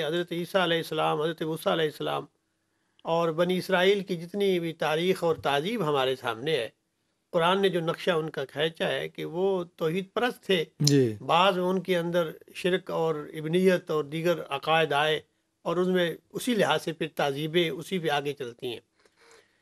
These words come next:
Speaker 1: इसी तरह हमारे इस माशरे में, जिस माशरे में हम रहते हैं, इससे पहले इस पूरे इलाके के अंदर हिंदू मत,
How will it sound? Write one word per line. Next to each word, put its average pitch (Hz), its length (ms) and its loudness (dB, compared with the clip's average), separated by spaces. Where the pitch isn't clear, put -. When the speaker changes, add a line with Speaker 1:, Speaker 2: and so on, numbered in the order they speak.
Speaker 1:
इसी 285 220 -2
तरह 233 220 4
हमारे 190 420 4
इस 190 360 -6
माशरे 175 440 2
में, 185 140 0
जिस 170 180 -10
माशरे 160 320 -2
में 156 80 0
हम 208 140 2
रहते 185 340 2
हैं, 156 180 0
इससे 170 240 -4
पहले 196 320 2
इस 180 160 -4
पूरे 233 220 4
इलाके 175 360 2
के 170 140 -4
अंदर 147 320 -4
हिंदू 175 320 0
मत, 175 260 2